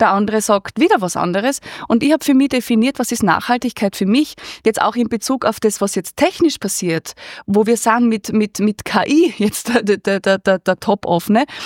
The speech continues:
Und Handynutzung, dann ist es für mich wieder der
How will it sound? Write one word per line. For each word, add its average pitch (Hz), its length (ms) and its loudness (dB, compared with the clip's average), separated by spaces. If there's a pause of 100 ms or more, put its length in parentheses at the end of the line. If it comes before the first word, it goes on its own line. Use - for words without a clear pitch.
(200)
Und 202 220 0
Handynutzung, 262 720 2 (260)
dann 214 140 2
ist 240 220 -2
es - 120 -6
für 190 160 0
mich 196 480 2
wieder 190 320 2 (400)
der 190 260 2